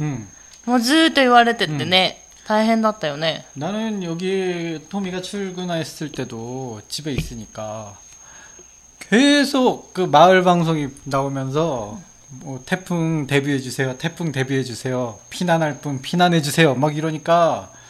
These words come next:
Speaker 1: 나도 그 말 듣고 계속 태풍 준비를, 대비를 하고 있었지. 그러니까
Speaker 2: 음.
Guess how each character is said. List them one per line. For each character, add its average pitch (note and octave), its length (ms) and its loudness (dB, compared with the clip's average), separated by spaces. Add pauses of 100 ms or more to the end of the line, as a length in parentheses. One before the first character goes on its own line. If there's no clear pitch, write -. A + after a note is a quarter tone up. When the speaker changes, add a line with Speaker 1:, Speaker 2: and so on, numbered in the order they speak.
(920)
Speaker 1:
나도 G3 680 -4 (120)
그 F#3 100 -6
말 G#3+ 200 0
듣고 G3 260 -10
계속 F#3+ 420 -6
태풍 G3+ 320 0
준비를, D#3 480 0
대비를 D3 400 -2
하고 F3 180 -4
있었지. A2+ 460 -14 (180)
그러니까 G3 320 -2
Speaker 2:
음. - 540 -14